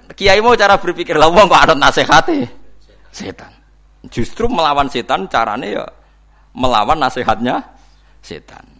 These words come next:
Akhirnya murid-murid diundang kabeh nang masjid, "Kowe tak ajari wiridan iki." Karena andai kan dia tidak mengajarkan, berarti berkompromi dengan apa? Setan. Paham nggih, mulane kula sakniki ngaji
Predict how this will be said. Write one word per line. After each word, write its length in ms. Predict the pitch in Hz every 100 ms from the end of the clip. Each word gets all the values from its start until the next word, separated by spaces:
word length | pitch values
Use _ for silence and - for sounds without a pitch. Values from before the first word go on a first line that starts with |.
| -
Akhirnya 400 | 82 101 110 107
murid-murid 560 | 107 110 104 110 120
diundang 320 | 104 98 104 101
kabeh 240 | 95 131
nang 160 | 117 107
masjid, 200 | - -
"Kowe 120 | 127 -
tak 240 | 82 104
ajari 240 | 101 117
wiridan 480 | 113 104 104 98 95
iki." 320 | 95 - -
Karena 320 | 107 123 160 139
andai 160 | 123
kan 160 | 139 127
dia 160 | 127
tidak 80 | 113
mengajarkan, 560 | 120 117 113 110 139 165
berarti 260 | 113 123 135
berkompromi 640 | 113 117 110 110 110 175 - - _ _ _ _ _ _ _ _ _ -
dengan 320 | 101 101 98
apa? 180 | 110 151 - _ _ _ _ _ _ _
Setan. 400 | _ 85 - 107 _ _ _ _ _ _ _ - _ - - _ _ _ _ _ -
Paham 160 | 92
nggih, 160 | 92 92
mulane 320 | 92 92 95
kula 100 | 92
sakniki 380 | 92 76 87 92
ngaji 260 | 87 82